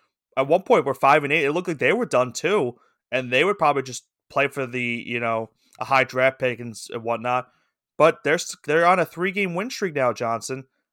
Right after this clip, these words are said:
They go to seven and eight as they stun the Dolphins on the road, twenty-six to twenty.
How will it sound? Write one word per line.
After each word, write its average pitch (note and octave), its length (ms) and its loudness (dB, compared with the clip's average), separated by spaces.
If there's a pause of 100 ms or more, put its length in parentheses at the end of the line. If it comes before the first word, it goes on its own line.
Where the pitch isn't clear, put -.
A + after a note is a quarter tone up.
(100)
They C#3 140 2
go G#3+ 100 4
to G3+ 80 4
seven F3+ 300 0
and D#3+ 80 -4
eight F#3 140 -2
as C3 180 0
they D3+ 120 2
stun D#3+ 400 0
the A3+ 80 0
Dolphins E3+ 560 0 (120)
on E3 200 2
the G#3 80 -2
road, D#3 220 0
twenty-six F#3 600 -6
to B2 80 -20
twenty. D3+ 460 -6